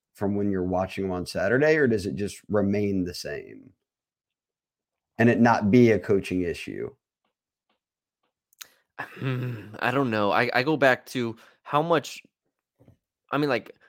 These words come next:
Speaker 2: variety-wise in this defense, I just don't know how much they can run, like, in theory, to, like, really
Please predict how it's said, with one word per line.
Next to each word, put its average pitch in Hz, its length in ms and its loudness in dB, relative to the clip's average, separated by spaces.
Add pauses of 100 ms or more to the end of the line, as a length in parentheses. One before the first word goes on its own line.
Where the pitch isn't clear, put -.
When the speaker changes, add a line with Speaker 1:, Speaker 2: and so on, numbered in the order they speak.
(120)
Speaker 2:
variety-wise 127 760 2
in 113 100 -10
this 104 120 -14
defense, 113 380 -10
I 113 80 -10
just 113 180 -18
don't 113 160 -2
know 110 80 -6
how 110 180 -4
much 101 320 -6
they 104 140 -6
can 110 460 -10
run, 113 440 -8 (280)
like, 107 280 -4 (200)
in 110 100 -10
theory, 110 540 -6
to, - 100 -8
like, 101 220 -4
really 107 580 -6